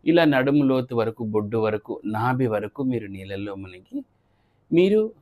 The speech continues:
పితృదేవతలకి ఇలా చేతులు నమస్కారం చేసేసి, పితృదేవతలకు మీరు దండం పెట్టుకోవచ్చన్నమాట. అంటే ఎటువంటి మంత్రాలు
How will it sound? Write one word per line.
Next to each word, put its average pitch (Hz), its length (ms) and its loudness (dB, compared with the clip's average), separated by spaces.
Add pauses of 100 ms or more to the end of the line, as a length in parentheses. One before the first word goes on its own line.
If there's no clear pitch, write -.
(100)
పితృదేవతలకి 117 880 -2
ఇలా 104 200 -4 (300)
చేతులు 117 340 0
నమస్కారం 107 640 2
చేసేసి, 101 540 -12 (480)
పితృదేవతలకు 117 880 0 (680)
మీరు 107 300 -6 (360)
దండం 110 380 -6
పెట్టుకోవచ్చన్నమాట. 90 1040 -12 (560)
అంటే 120 180 -4
ఎటువంటి 113 480 -2
మంత్రాలు 107 600 -4